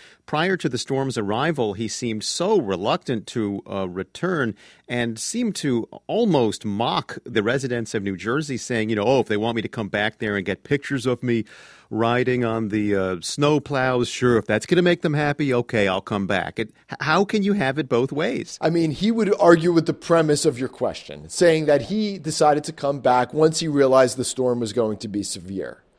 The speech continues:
Speaker 2: But, but you're right. I mean, and he, he knows just as well a-, a-, as we do that the pictures in the storm plow,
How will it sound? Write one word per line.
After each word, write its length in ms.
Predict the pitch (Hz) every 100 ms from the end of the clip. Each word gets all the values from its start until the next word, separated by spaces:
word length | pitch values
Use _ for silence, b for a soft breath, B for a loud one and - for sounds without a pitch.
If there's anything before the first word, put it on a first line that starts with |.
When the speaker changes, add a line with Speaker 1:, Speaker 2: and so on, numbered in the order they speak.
| b b b b
Speaker 2:
But, 320 | 165 160 - -
but 140 | 202
you're 120 | 233
right. 320 | 226 160 -
I 80 | 151
mean, 180 | 170 180
and 140 | 180
he, 180 | 175 220
he 240 | - 170 226
knows 480 | 190 165 156 139
just 240 | - 175 175
as 140 | 151
well 440 | 156 151 143 131 B B B -
a-, 60 |
a-, 460 | 135 156 - 160 -
as 200 | 156 143
we 160 | 196 208
do 320 | 139 113 123
that 340 | 139 135 - b b b -
the 220 | 147 143
pictures 500 | 185 214 - 170 151
in 100 | 156
the 100 | 143
storm 380 | - 180 214 175
plow, 600 | 143 127 120 120 127